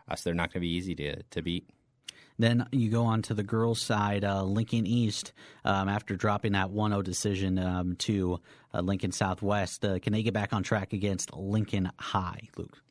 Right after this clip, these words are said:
Speaker 1: Lincoln High has pushed a lot of teams. I think, you know, they, they're about five and five so far this year, um, but, but they've had some really difficult matchups. Uh, pretty tough team to get past.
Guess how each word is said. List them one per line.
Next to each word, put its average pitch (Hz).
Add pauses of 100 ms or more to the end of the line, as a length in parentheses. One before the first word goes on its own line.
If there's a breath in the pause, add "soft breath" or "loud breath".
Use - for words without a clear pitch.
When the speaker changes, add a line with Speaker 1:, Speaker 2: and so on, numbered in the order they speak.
(120)
Speaker 1:
Lincoln 123
High 117
has 98
pushed -
a 78
lot 82
of 90
teams. 90
I 82
think, 92
you 92
know, 87
they, 82 (300)
they're 92
about 85
five 92
and 85
five 90
so 95
far 92
this 87
year, 92 (380 loud breath)
um, 85
but, 85 (100)
but 82
they've 101
had 104
some 95
really 90
difficult 87 (360 soft breath)
matchups. 117
Uh, 78
pretty 120
tough 120
team 113
to 95
get 98
past. 95